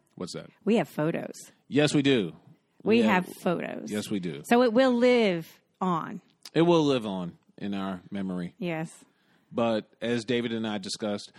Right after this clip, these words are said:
Speaker 1: it wasn't meant to be for this time. And that's fine. There's no beef. Uh, I love the guy, and I think he knows that. Give him the brother hug, which I know he's not used to that coming from London.
Speaker 2: <laughs>
Speaker 1: But, uh, <laughs>
Speaker 2: I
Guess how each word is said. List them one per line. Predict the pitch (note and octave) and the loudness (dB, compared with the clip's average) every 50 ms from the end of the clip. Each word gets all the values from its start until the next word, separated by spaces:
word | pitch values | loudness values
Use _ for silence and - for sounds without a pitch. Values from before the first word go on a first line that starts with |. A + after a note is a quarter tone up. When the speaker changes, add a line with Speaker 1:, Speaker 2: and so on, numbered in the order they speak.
| - _ - | -18 _ -2
Speaker 1:
it | C3+ | 2
wasn't | D3 E3 F3 D#3+ F3 D3+ | 4 4 6 4 4 2
meant | D3+ D3 C#3 | 2 0 0
to | D3+ | 0
be | B2+ C#3 B2+ | 0 0 0
for | B2 B2+ | 0 -2
this | A#2+ A#2+ A#2 | -2 -2 -4
time. | - - A2 G#2 G#2 A2 B2+ D3+ E3 - _ _ _ _ _ _ _ _ - | -4 -6 -4 -4 -4 -6 -8 -10 -12 -16 _ _ _ _ _ _ _ _ -8
And | A2 A2 A2 A2 A2 A2 A2 G#2+ G#2+ G#2+ A2 A#2 _ - | -6 -6 -4 -4 -4 -4 -4 -6 -6 -8 -10 -16 _ -8
that's | - A#2+ C3 - - | -6 -6 -6 -4 -6
fine. | C3 A#2 A2+ A#2 C3 C#3+ C3 | -6 -6 -6 -6 -8 -8 -8
There's | A#2 G#2+ G2+ | -8 -8 -4
no | A2+ A#2 A2+ | -4 -4 -4
beef. | G2+ G#2 G#2+ C#3 F#3 - - - _ _ _ _ _ _ _ _ - | -2 -4 -4 -4 -6 -10 -14 -20 _ _ _ _ _ _ _ _ -16
Uh, | - F#2 F#2 F#2 F2+ F#2 F2+ F2+ F2+ F#2+ F#2+ F#2 - - | -12 -10 -8 -8 -6 -6 -6 -8 -8 -10 -12 -14 -14 -12
I | F#2 | -10
love | F#2+ G2 G2+ G2 F#2 | -8 -6 -6 -6 -6
the | G2+ | -8
guy, | E2+ F#2 F2+ F#2 | -8 -8 -8 -8
and | F#2 F#2 | -8 -8
I | F#2 | -8
think | - G#2 F#2 - | -8 -10 -10 -8
he | G2 F#2 | -6 -6
knows | F2+ F2+ F2+ F2+ F2+ | -4 -4 -6 -6 -8
that. | F#2+ F#2 G2 G#2 - | -10 -12 -14 -14 -14
Give | - G2+ F2+ F#2+ | -12 -10 -8 -6
him | F2+ | -6
the | F2 | -6
brother | E2 D#2+ F#2 F2 E2 F2 | -6 -6 -6 -6 -6 -8
hug, | - F2+ F2 F2 F2+ F#2 - | -8 -8 -8 -8 -8 -10 -12
which | D#2 - E2+ | -12 -12 -12
I | E2 | -12
know | E2 E2+ E2+ E2+ | -10 -10 -10 -10
he's | E2+ D#2+ F2 | -10 -10 -12
not | E2 E2 | -12 -10
used | E2 E2+ E2+ - | -10 -12 -12 -12
to | F2 | -12
that | E2 E2 E2+ - _ _ | -12 -12 -14 -18 _ _
coming | - E3+ F#3+ | -4 -2 -2
from | - - E3 E3+ | -2 -2 -6 -8
London. | - - - - B4+ A4+ - - | -8 -6 -4 0 0 0 0 -2
Speaker 2:
<laughs> | - - A4+ - - _ - - C5 - _ _ _ B5+ B5+ C6+ - - | 0 0 0 0 -2 _ -4 -4 -4 -4 _ _ _ -16 -16 -16 -14 -8
Speaker 1:
But, | - G2 F2+ F2 F2 | -6 -6 -6 -4 -6
uh, | F2 | -4
<laughs> | F2 F#2 - - - - - - | -6 -4 -6 -6 -6 -6 -4 -4
Speaker 2:
I | C#3 A2+ G2 | -6 -6 -8